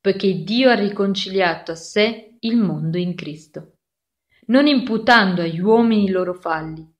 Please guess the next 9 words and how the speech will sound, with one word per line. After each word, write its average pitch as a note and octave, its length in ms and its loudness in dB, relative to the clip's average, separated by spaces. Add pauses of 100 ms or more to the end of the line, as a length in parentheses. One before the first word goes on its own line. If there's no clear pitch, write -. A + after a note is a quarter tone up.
(300)
ed F#3 160 0
ha F3+ 180 2
posto G#3+ 400 0
in G#3 200 2
noi E3 480 -4
la E3+ 200 -4
parola D#3+ 460 -2
della E3 320 -6
riconciliazione. F3 1300 -10